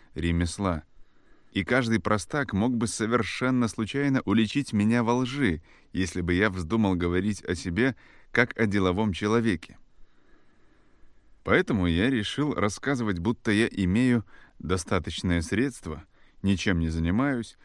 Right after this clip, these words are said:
путешествую на собственный счет ради здоровья,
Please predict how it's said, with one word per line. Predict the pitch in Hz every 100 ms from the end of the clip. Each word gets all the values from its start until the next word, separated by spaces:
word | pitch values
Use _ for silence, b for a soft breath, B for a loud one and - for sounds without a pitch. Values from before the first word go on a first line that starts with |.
| b -
путешествую | 127 139 113 - 165 - 110 87
на | 87
собственный | 127 92 - 92 90
счет | 82 - 139 147
ради | - 95 101 95
здоровья, | 90 92 87 80 76 78